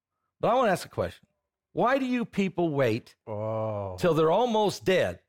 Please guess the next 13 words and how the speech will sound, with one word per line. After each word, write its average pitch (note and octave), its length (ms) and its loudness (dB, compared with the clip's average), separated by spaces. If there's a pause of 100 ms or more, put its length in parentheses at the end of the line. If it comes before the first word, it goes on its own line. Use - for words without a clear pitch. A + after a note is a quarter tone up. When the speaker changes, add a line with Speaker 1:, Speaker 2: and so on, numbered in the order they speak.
(180)
Speaker 1:
before D#3+ 280 0
you D#3+ 160 2
bring D#3 240 0
'em C#3 80 0
here?" A#2 200 0 (200)
<laughs> D4+ 100 0 (1040)
And G#3 340 0
so, - 180 -4 (400)
I B3 120 2
mean, B3 80 2
<laughs> - 120 -4
he's E4 260 0
le-, A#3+ 120 0